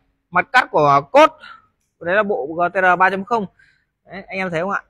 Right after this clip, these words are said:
Mặt cắt rất là sắc nét nhá, đi sẽ không gây, gây nhận, ờ, không gây chói mắt cho người đối diện. Còn anh xem pha này, anh em thấy không ạ?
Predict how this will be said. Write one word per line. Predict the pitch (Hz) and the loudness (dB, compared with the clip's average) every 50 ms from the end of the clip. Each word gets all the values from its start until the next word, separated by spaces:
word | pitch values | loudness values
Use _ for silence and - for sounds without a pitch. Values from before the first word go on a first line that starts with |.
| _ _ _ | _ _ _
Mặt | - 165 165 - - | -6 -6 -4 0 0
cắt | 220 220 233 | 0 0 0
rất | 233 | 0
là | 220 208 | -2 -2
sắc | 208 - 233 226 | -2 -2 -4 -4
nét | 226 233 233 226 | -2 -2 -2 -2
nhá, | 233 220 220 196 - _ _ | -2 -6 -8 -8 -12 _ _
đi | 196 202 202 202 202 | -8 -6 -4 -4 -4
sẽ | 220 | -6
không | 208 220 208 | -6 -4 -2
gây, | 202 196 185 | -2 -2 0
gây | 185 196 196 | 0 -2 -4
nhận, | 196 208 180 - - | -4 -6 -8 -8 -8
ờ, | 175 170 165 165 165 | -4 -2 -2 0 -2
không | 202 196 190 | -2 -4 -4
gây | 202 196 | -4 -4
chói | 190 - 170 160 180 208 214 | -2 2 2 2 2 2 2
mắt | 233 254 202 208 | 0 0 0 0
cho | 226 | -2
người | 202 180 175 | -2 0 0
đối | 185 190 | 0 2
diện. | 220 233 175 - - - - - - - _ | 0 0 -2 -4 -8 -16 -20 -20 -20 -20 _
Còn | 151 160 | -6 -2
anh | 165 170 180 | -2 -2 0
xem | 185 185 180 | -2 -2 0
pha | - 202 190 180 170 | 4 6 6 6 6
này, | |
anh | 165 165 | 4 2
em | 170 170 | 0 0
thấy | 165 170 | -2 0
không | 185 185 | 0 -2
ạ? | 139 107 | -2 -4